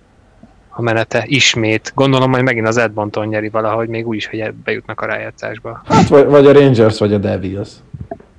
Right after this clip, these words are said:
Speaker 1: Ja, ja, ja, igen.
Speaker 2: Ők, ők mostanában olyan keveset nyertek, és még rájuk fér. Bár egyébként, tehát, na mindegy, szóval <laughs> nehéz elképzelni, hogy mostantól, tehát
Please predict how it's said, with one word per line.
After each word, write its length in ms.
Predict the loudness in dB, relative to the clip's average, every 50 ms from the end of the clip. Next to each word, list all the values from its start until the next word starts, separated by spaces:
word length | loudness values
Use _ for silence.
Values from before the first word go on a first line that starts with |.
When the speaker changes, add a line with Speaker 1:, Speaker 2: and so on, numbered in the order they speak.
| -20 -20 _ _
Speaker 1:
Ja, 260 | -2 0 0 2 0
ja, 180 | 0 -2 -2
ja, 160 | -4 -8 -12 -14
igen. 260 | -16 -16 -16 -16 -16 -18 -16 -14 -14 -14 -14 -16 -16 -8
Speaker 2:
Ők, 220 | -2 0 2 2 4
ők 140 | 4 4 4
mostanában 520 | 4 2 2 2 0 0 0 2 2 2
olyan 140 | 0 0 -4
keveset 540 | -6 -6 -6 -6 -6 -8 -8 -8 -8 -8 -8
nyertek, 380 | -8 -10 -10 -10 -10 -10 -10
és 160 | -10 -12 -12
még 180 | -12 -10 -8 -6
rájuk 380 | -4 -4 -4 -4 -4 -6 -8 -8
fér. 340 | -8 -4 -4 -4 -4 -4 -8 -12 -20 -20 -20 -20 _ _ _ _ _ _ _ -20 -20 _ _ _ -2
Bár 160 | 0 2 4
egyébként, 340 | 4 4 2 2 0 -4 -4
tehát, 160 | -4 -6 -8 -10 -16 -20 -20 -20 -20 -20 _ _ _ _ _ _ -20 -20 -20 -20 -20 _ _ _ _ -20 -12 -6
na 160 | -2 -2 0
mindegy, 280 | 0 0 0 -2 -4 -4
szóval 400 | -2 0 0 2 2 2 2 0 -2 -6 -10 -6 -4 -2
<laughs> 260 | -2 -4 -6 -8 -2
nehéz 280 | 2 4 4 6 6
elképzelni, 420 | 4 4 4 2 2 2 0 0 0
hogy 300 | -2 -4 -6 -10 -10 -8
mostantól, 500 | -8 -8 -8 -8 -8 -6 -4 -4 -4 -4
tehát 220 | -6 -6 -6 -6